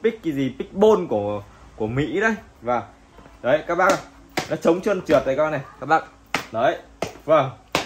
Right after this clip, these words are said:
Các bác nhìn thấy chưa? Khi mà các bác đánh thì nó chống trơn trượt và đặc biệt là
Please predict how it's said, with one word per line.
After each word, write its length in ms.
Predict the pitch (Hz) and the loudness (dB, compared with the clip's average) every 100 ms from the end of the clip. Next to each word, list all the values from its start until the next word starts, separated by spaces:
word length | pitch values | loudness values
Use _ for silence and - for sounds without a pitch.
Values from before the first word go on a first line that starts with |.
| - - _ _ _ _ | -10 -20 _ _ _ _
Các 140 | - 160 | -2 0
bác 80 | |
nhìn 160 | 180 160 | 0 -2
thấy 100 | 139 | 0
chưa? 140 | 170 - - - - - | 0 0 -4 -18 -20 -4
Khi 160 | 175 170 | 0 0
mà 80 | 151 | 0
các 80 | |
bác 240 | 170 185 165 | 0 0 0
đánh 480 | 139 147 180 185 175 | -2 0 -4 -6 -4
thì 140 | 139 | -4
nó 160 | 123 127 | -4 -4
chống 240 | 135 131 | -4 -4
trơn 220 | 139 156 135 | -4 -6 -2
trượt 220 | 131 - | -2 -2
và 200 | 117 113 107 | -4 -4 -4
đặc 140 | 113 | -6
biệt 200 | 127 120 | -4 -2
là 100 | 110 | -2